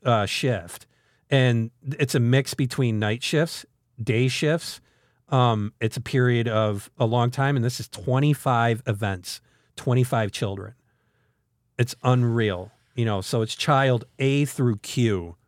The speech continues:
Oh, yeah, yeah. I'm reading this in the morning. Like, I read it, and then, like, I, I saw the, the charge,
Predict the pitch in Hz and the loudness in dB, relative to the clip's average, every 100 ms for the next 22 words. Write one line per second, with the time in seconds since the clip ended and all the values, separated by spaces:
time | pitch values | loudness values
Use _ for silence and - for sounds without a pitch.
0 | _ _ _ _ _ _ _ _ _ _ | _ _ _ _ _ _ _ _ _ _
1 | _ _ _ _ 117 120 120 107 104 82 | _ _ _ _ -2 2 2 0 -2 -4
2 | 80 _ 123 98 82 - _ _ _ _ | -12 _ -4 -4 -6 -16 _ _ _ _
3 | _ _ _ _ 143 147 196 180 175 170 | _ _ _ _ 4 6 6 6 4 4
4 | 147 135 143 131 95 107 110 113 131 139 | 6 6 6 4 0 0 0 2 4 2
5 | 113 123 123 113 110 110 - _ - 117 | 0 0 0 0 0 -2 -4 _ -2 0
6 | 113 123 160 135 123 113 101 - 117 - | 0 -2 2 2 2 0 0 -4 -6 0
7 | 156 135 90 87 | 2 2 0 -8